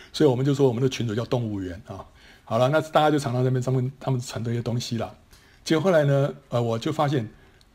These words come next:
他们常常会传一些这个清凉照片啊，一些这个非常这个，呃，露骨的一些东西啊。后来我觉得说，身为一个基督徒啊，甚至于还服侍主任，我不应该要接受这些东西。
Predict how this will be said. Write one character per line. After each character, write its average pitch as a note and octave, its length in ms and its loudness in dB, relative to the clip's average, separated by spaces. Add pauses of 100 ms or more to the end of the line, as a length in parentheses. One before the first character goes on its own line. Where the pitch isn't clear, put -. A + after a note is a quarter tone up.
(340)
他 - 100 2
们 F3+ 80 4
常 C#3 160 0
常 C#3 120 2
会 C#3 100 2
传 A#2+ 240 -4
一 B2+ 60 0
些 B2+ 160 2
这 C3 100 0
个 A2+ 240 -2
清 - 220 -2
凉 A#2 160 -2
照 A#2 140 -2
片 - 320 -4
啊， G2+ 120 -6 (540)
一 D3 100 0
些 C3 300 2
这 B2 100 -4
个 G#2 260 -4 (280)
非 C#3+ 160 2
常 A2+ 240 -2
这 A#2 100 -4
个， G2+ 140 -6 (580)
呃， G#2 480 -6
露 D3 240 4
骨 G#2+ 180 -8
的 G2+ 80 -4
一 G#2+ 60 -2
些 A#2 80 -2
东 A2 180 -4
西 A2 300 -6
啊。 G#2 160 -6 (640)
后 A3 160 2
来 F3+ 60 4
我 A#2+ 100 0
觉 B2 100 -2
得 B2+ 80 2
说， C#3 400 2 (120)
身 E3 180 -6
为 C3+ 100 2
一 A#2+ 60 0
个 A#2 80 -4
基 - 160 -4
督 C#3+ 140 -2
徒 G#2 200 -8
啊， G2+ 160 -4
甚 - 160 -6
至 C#3 140 0
于 B2+ 60 4
还 A2+ 200 -6 (360)
服 D3+ 160 -2
侍 F#3 120 -2
主 A#2 140 -6
任， A2 160 -2
我 G2 80 -4
不 C#3 140 -4
应 C#3+ 80 0
该 C#3+ 100 -2
要 C3 160 0 (240)
接 C#3 160 0
受 C3+ 100 -2
这 A2+ 140 -6
些 A2 80 -6
东 G#2+ 160 -6
西。 - 300 -8